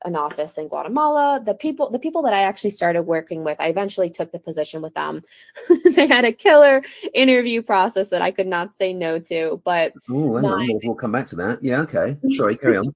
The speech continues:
Speaker 1: <laughs> It was so much fun. Yeah. The lead that I was actually working with, I came in as a Salesforce business, business analyst, which just means I was, like, shadowing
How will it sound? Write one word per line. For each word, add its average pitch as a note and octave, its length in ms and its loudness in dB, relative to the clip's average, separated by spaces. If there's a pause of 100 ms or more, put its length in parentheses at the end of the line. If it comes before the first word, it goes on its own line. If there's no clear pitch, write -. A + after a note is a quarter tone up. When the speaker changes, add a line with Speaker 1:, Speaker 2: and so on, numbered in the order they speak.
(140)
Speaker 1:
<laughs> - 260 -18
It B3+ 80 -2
was C4 180 -6
so B3 160 -6
much A#3+ 280 -10
fun. F3+ 260 -4
Yeah. F3+ 280 -4 (420)
The C4+ 100 4
lead D4 360 -2
that B3+ 100 -2
I A3 120 0
was G#3+ 160 -4
actually G3+ 360 -2
working F#3 300 -4
with, F3 140 -6
I G3 100 -4
came B3+ 220 -4
in A#3+ 140 -6
as G3+ 120 -8
a E3+ 40 -8
Salesforce E3+ 480 -8
business, E3 320 -12
business E3 300 -8
analyst, D#3 420 -6
which F3 140 -10
just B3+ 160 -18
means C#4+ 180 -8
I A3+ 80 -2
was, G3 240 -6
like, D#3+ 220 -8 (480)
shadowing D4 840 -2